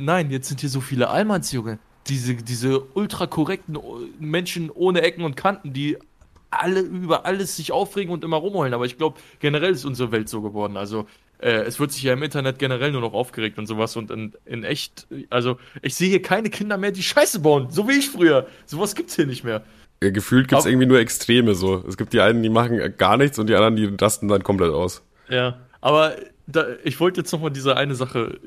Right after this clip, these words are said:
Speaker 1: wir, es gibt, gab so eine Dorf-Facebook-Gruppe und da hat dann irgendjemand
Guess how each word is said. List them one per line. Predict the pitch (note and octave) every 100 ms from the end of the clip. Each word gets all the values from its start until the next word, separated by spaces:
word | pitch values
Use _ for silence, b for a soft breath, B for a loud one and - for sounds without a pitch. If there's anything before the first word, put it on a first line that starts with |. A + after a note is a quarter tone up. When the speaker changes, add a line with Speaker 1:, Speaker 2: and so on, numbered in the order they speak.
| A2+ - C#3+
Speaker 1:
wir, | B2+ C3 B2+
es | C3
gibt, | - C#3 C#3+
gab | C#3+ D3+
so | D#3+
eine | D3
Dorf-Facebook-Gruppe | A#2 A2 C#3 D#3+ - - C#3 C#3 B2 - A2 - C#3 C#3 b b -
und | A#2+
da | B2+
hat | C#3 C#3
dann | C3 C3 -
irgendjemand | E3+ G3 F3+ - C#3+ D#3 G3 B3 - -